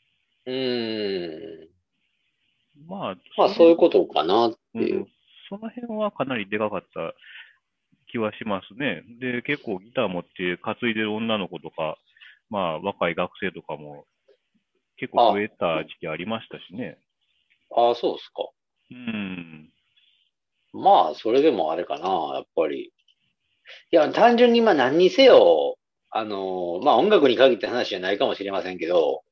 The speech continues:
Speaker 2: うん。
Speaker 1: 世の中が簡単に言うと便利になっちゃったから、
Speaker 2: うんうんうん。
Speaker 1: やっぱりその、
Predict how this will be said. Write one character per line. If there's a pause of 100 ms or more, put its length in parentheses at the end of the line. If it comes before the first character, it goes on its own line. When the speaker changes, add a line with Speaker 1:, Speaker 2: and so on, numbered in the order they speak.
(160)
Speaker 2:
う
ん。 (880)
Speaker 1:
世
の
中
が
簡
単
に
言
う
と
便
利
に
な
っ (180)
ち
ゃ
っ
た
か
ら、 (420)
Speaker 2:
う
ん
う
ん
う (240)
ん。 (560)
Speaker 1:
や
っ
ぱ
り
そ (920)
の、